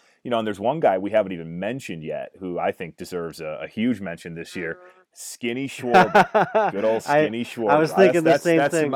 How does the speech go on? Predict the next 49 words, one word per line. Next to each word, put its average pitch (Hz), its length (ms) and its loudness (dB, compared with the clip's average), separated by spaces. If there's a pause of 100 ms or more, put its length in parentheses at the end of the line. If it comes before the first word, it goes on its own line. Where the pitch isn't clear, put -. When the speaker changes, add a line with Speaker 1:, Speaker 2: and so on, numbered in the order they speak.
Speaker 1:
the 127 120 -4
nickname 120 460 -4
for 104 140 -8
him 95 200 -8
this 92 200 -12
year, 87 220 -10
Skinny 131 380 -6
Schwarber. 117 460 0 (360)
Um, 90 540 4
you 95 80 -8
know, 92 80 -2
Jeff 104 260 0
and 104 80 -2
I 101 100 2
are 101 60 2
in 98 60 -4
a 92 40 -4
fantasy 101 380 -8
baseball 95 460 -2
league 95 200 -4
together. 92 360 0
I 87 80 -6
just 85 260 -12
changed 92 280 -8
my 92 120 -2
team 92 260 -8
name 92 260 -4
to 95 100 -14
the 82 80 -12
Skinny 95 320 -10
Schwarbers. 92 560 -4 (260)
Speaker 2:
Uh, 123 60 -16
<laughs> 113 60 -18
Speaker 1:
Um, 139 100 -2
Speaker 2:
I 170 240 2
Speaker 1:
you - 0 -
know, 165 60 0
Speaker 2:
didn't 180 220 0
even 160 160 0
Speaker 1:
I, 160 40 4
I 156 40 6
Speaker 2:
notice 151 200 0
Speaker 1:
think 104 60 -6
he's - 100 0
Speaker 2:
that. 127 60 -4
Speaker 1:
gonna 90 100 -2
have 90 100 2
a 85 100 0
monster, 95 920 0